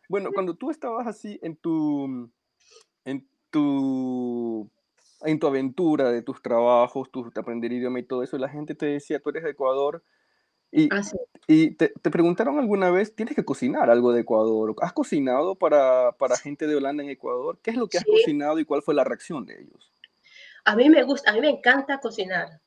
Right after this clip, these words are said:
Speaker 2: Mi manera de
Speaker 1: Ujú.
Speaker 2: desestresarme es la cocina, pero haciendo <laughs> inve-, invenciones,
Speaker 1: Ujú.
Speaker 2: inventario, haciendo, y claro, y todo lo que aprendí en casa también.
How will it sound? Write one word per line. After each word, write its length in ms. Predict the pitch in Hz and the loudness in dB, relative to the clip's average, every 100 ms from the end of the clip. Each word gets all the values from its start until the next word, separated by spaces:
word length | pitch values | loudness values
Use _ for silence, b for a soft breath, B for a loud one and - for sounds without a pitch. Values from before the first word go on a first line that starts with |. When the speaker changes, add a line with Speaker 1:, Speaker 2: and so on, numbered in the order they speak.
| _ | _
Speaker 2:
Mi 200 | 214 208 | -4 2
manera 400 | 190 208 269 339 | 2 2 2 4
de 60 | 285 | 2
Speaker 1:
Ujú. 40 | |
Speaker 2:
desestresarme 760 | 233 - - 190 240 247 254 208 | -2 -6 -6 -4 0 0 0 -4
es 60 | |
la 120 | 233 233 | -6 -8
cocina, 460 | - 214 160 - _ _ _ - | -8 -8 -8 -14 _ _ _ -12
pero 140 | 175 156 | -8 -4
haciendo 360 | - 226 247 | 4 6 6
<laughs> 0 | |
inve-, 280 | 277 233 - - - | 2 2 0 -2 2
invenciones, 760 | 277 240 220 143 143 254 294 302 | 4 6 2 4 2 2 2 0
Speaker 1:
Ujú. 80 | - 196 | 0 -2
Speaker 2:
inventario, 480 | - - 269 277 | -2 2 2 4
haciendo, 240 | 208 247 269 | 2 0 -2
y 200 | 285 202 | -4 -4
claro, 220 | - 233 196 | 4 6 6
y 60 | - | 2
todo 140 | 208 | 2
lo 120 | 214 | 4
que 80 | 208 | 2
aprendí 300 | 185 175 190 | 0 -4 -6
en 100 | 180 | -2
casa 220 | 185 190 | -2 -4
también. 340 | 156 165 226 | -10 -8 -8